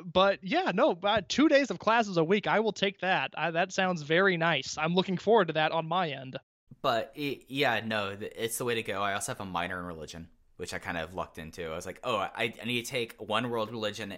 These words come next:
Speaker 2: and then one book about the, uh, or one class about the New Testament," and I got a minor. So I was like, "Okay, fine, whatever." <laughs> I was done with all my, uh, my major stuff. Uh,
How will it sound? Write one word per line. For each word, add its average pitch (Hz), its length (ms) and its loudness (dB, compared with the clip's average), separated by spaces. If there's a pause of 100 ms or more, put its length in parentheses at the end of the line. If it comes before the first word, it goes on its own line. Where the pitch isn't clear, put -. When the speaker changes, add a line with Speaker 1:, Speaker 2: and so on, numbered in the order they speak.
Speaker 2:
and 95 140 -12
then 92 180 -8
one 98 320 -8
book 98 220 -6
about 90 260 -4
the, 92 160 -6
uh, 90 80 -6 (140)
or 98 100 -6
one 101 140 -6
class 95 240 -6
about 87 120 -8
the 90 60 -10
New 82 180 -10
Testament," 78 520 -10
and 62 80 -12
I 82 80 -8
got 80 120 -8
a 78 60 -10
minor. 71 420 -14 (120)
So - 100 -10
I 92 40 -6
was 98 60 -10
like, 113 140 -14
"Okay, 90 240 -12 (140)
fine, 82 220 -8
whatever." 78 380 -8 (200)
<laughs> - 180 -18
I 98 60 -2
was 110 120 -4
done 107 140 -4
with 95 140 -10
all 101 100 -2
my, 87 280 -4
uh, 80 120 -4 (480)
my 95 240 -2
major 87 300 -8
stuff. 80 360 -6
Uh, 90 180 0